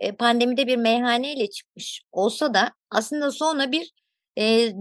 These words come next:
caddeye dönüştü. O caddede çeşitli farklı farklı mekanlar var. Sen oraya girdiğin zaman, e, canın o gün o anda ne istiyorsa oralara bir girip bakıyorsun. Aynı zamanda sen dükkan açar gibi bir yerde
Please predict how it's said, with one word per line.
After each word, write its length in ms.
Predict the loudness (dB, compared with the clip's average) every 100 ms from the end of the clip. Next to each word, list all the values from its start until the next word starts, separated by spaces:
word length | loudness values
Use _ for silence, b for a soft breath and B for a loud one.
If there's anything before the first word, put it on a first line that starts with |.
| 4
caddeye 540 | 4 6 6 6 6
dönüştü. 560 | 2 0 -8 -14 -16 -16 _
O 140 | 0 4
caddede 500 | 2 2 0 0 -2
çeşitli 580 | -2 -4 -6 -4 -4 0
farklı 300 | 0 0 -2
farklı 340 | 0 0 0
mekanlar 680 | 0 0 0 0 2 0 -2
var. 180 | -6 -12 _ _ -2
Sen 180 | 0
oraya 300 | 2 0 0
girdiğin 580 | 0 0 -2 0 0 -2
zaman, 420 | -2 0 2 0 -2 _ _ _ _ _ -2
e, 300 | 0 2 2
canın 260 | 2 2 0
o 140 | -2
gün 240 | -4 -6 -2
o 80 | 2
anda 320 | 4 6 2
ne 220 | 0 -2
istiyorsa 440 | -6 -4 -4 0 2
oralara 460 | 2 4 2 2
bir 60 | -2
girip 360 | -6 -6 0
bakıyorsun. 520 | 2 2 0 -2 -4 -2
Aynı 240 | -2 -2
zamanda 420 | -4 -4 -2 -2 -2
sen 400 | -2 -2 -4 -6
dükkan 300 | -6 -2 -2
açar 320 | -2 -2 -4
gibi 260 | -4 -4
bir 80 | 0
yerde 460 | 4 4 4 0